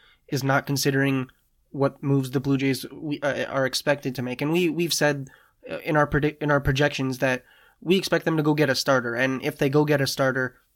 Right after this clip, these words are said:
then we expect them to have this record. So I think Major League Baseball is just saying, "Right now, this is what the team is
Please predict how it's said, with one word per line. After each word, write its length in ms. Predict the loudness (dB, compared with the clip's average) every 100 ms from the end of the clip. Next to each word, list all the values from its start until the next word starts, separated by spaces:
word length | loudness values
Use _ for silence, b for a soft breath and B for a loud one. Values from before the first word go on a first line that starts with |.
| _ -6
then 160 | -2 0
we 80 |
expect 280 | 0 -2 -2
them 140 | -2 0
to 60 |
have 180 | 0 -2
this 180 | -4 -6
record. 260 | -8 -8
So 120 | -4 -2
I 60 |
think 120 | 0
Major 260 | 0 0 0
League 140 | 0
Baseball 320 | 0 -2 0 -2
is 60 |
just 180 | 0 -2
saying, 240 | -2 -2
"Right 180 | 0 0
now, 220 | 2 0
this 220 | 0 -2 -2
is 100 | -2
what 160 | -4
the 60 | -4
team 280 | -2 0 0
is 220 | -4